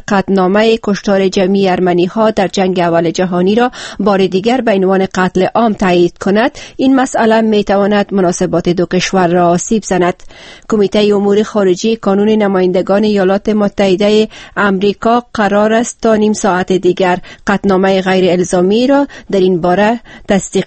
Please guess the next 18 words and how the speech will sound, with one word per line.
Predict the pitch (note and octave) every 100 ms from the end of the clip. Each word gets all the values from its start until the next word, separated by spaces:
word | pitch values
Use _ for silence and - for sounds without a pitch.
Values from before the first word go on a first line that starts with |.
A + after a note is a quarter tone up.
| -
کند. | F3+ F3 F#3+
مقامات | G3+ - G3 G3
ترکی | G3+ G3+ - A#3
هشدار | A#3+ A#3 - B3+ C4+
دادند | C4 A#3+ A3 A3 A3+ A3+ - -
که | - G#3+
تایید | A#3 G3+ C4 D4
این | A#3 G3 -
قطعنامه | F#3 F#3 G3+ F#3 F#3+
مناسبات | F#3 F#3 F#3 G3+ F3+ F3+ F#3
ترکیه | - F3 G3 F#3+
و | F#3
آمریکا | F3+ E3+ F3 - A#3 A#3+ - -
و | G#3+
همچنان | G#3+ G#3+ G3+ - A3+ A#3 G#3+
روند | G3+ G3+ A3 A#3 A3
آشتی | A3+ - F#3 G3 - A#3+ A#3+ A#3
بیرمق | F#3+ G3+ G3 F#3+ A#3 - A#3+